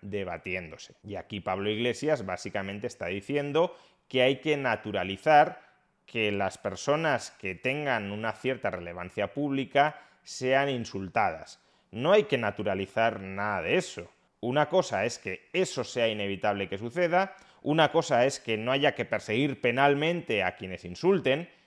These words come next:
y otra muy distinta que haya que considerarlo como algo consustancial a las sociedades democráticas.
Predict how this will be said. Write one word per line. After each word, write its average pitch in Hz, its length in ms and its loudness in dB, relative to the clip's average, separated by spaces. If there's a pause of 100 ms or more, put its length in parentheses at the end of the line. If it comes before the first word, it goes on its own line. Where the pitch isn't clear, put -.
(140)
y 123 140 2
otra 127 320 2
muy 107 180 -2
distinta 135 540 0
que 117 100 0
haya 117 220 4
que 117 100 -12
considerarlo 120 800 0
como 104 340 -4
algo 110 300 0
consustancial 107 720 -6
a 113 60 0
las 120 160 0
sociedades 98 420 -6
democráticas. 101 840 -4